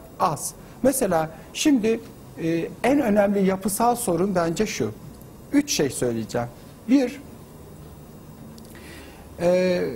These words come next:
yüzde on yedisi genç nüfus, işsizlerin yüzde on yedisi, e, genç nüfustan oluşan bir ülkede üç çocuk teşviki yanlıştır bana göre.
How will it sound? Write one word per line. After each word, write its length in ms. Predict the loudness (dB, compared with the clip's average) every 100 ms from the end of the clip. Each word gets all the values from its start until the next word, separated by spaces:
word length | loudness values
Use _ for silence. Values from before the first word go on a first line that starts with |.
| -8 -10 -14 -14 -8 2
yüzde 380 | 4 4 4 2
on 240 | 4 4
yedisi 600 | 6 6 4 0 0 2
genç 380 | 2 2 0 0
nüfus, 380 | -2 0 -4 -2
işsizlerin 680 | 0 0 2 2 4 4 4
yüzde 280 | 4 4 4
on 140 | 4
yedisi, 600 | 4 2 0 -2 0 0 -2 -18 -14 0
e, 260 | 2 4 2 2
genç 280 | 0 0
nüfustan 380 | -4 -4 -2 0
oluşan 500 | 0 -2 0 0 2
bir 140 | 2 2
ülkede 540 | 0 -2 2 2 2 -4 -2
üç 120 | -2 0
çocuk 340 | 0 0 0 -2
teşviki 420 | -4 -2 -2 0
yanlıştır 500 | 2 2 0 -2 -4
bana 160 | -4 -6
göre. 160 | -10